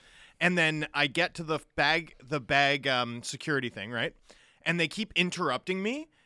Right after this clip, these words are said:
to put, like, the items that they have to run through security. Like, some, uh, someone brought a poop bag for their dog back and, like, a, an extra belt, an extra pair of shoes. And so I kept getting interrupted, and then I'm finally ready, and I walk to go through the metal detector,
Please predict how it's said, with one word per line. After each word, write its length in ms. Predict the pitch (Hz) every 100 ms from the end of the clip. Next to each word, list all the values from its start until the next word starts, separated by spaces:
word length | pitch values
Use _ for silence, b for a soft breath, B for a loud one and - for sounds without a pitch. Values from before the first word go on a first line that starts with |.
| _
to 100 | -
put, 240 | 180 190 185
like, 300 | 156 147 -
the 100 | 165
items 520 | 143 143 151 170 190
that 180 | - 170
they 100 | 151
have 220 | 139 139
to 80 | -
run 180 | 135 127
through 160 | 127 147
security. 380 | - 139 139
Like, 180 | 165 123
some, 160 | - 160
uh, 100 | 117
someone 300 | 127 - 165
brought 160 | 147 139
a 40 |
poop 300 | - - 156
bag 320 | - 147 151 156
for 140 | 165
their 160 | 113 107
dog 480 | 123 139 147 143
back 480 | 120 147 139 143 -
and, 100 | 143
like, 220 | 123 113
a, 100 | 131 113
an 140 | 143 143
extra 260 | 147 -
belt, 320 | 147 143 143 139
an 80 |
extra 280 | 127 131 151
pair 180 | 151 160
of 60 | 151
shoes. 480 | 147 147 165 180 b b b b
And 220 | 147 156 156
so 100 | 190
I 60 |
kept 200 | 165 190
getting 200 | 196 185
interrupted, 440 | 180 160 156 - 151
and 120 | 147
then 80 | 147
I'm 180 | 139 135 -
finally 360 | 180 185 202 180
ready, 440 | 135 120 117 147 _ - - -
and 140 | 143
I 80 | 135
walk 540 | 123 123 143 170 - - -
to 140 | -
go 220 | 156 156 151
through 180 | 160
the 80 | 139
metal 240 | 135 123 113
detector, 560 | 95 123 104 113 104